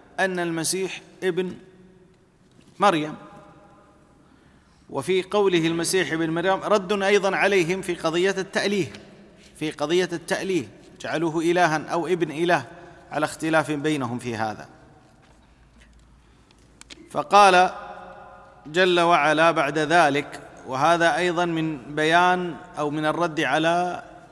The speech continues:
آه، قولهم الباطل، قال: "قل فمن يملك من الله شيئًا إن أراد أن يهلك المسيح ابن مريم وأمه". وهذا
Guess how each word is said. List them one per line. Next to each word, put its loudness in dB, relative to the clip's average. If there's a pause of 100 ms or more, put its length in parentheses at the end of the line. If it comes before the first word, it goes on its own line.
(840)
آه، -12
قولهم 0
الباطل، 2 (560)
قال: 6 (300)
"قل 4
فمن 0
يملك 0 (920)
من 2
الله 6
شيئًا 0 (800)
إن 2
أراد 6
أن 4
يهلك -2
المسيح 0
ابن -2
مريم 0
وأمه". 0 (1700)
وهذا 6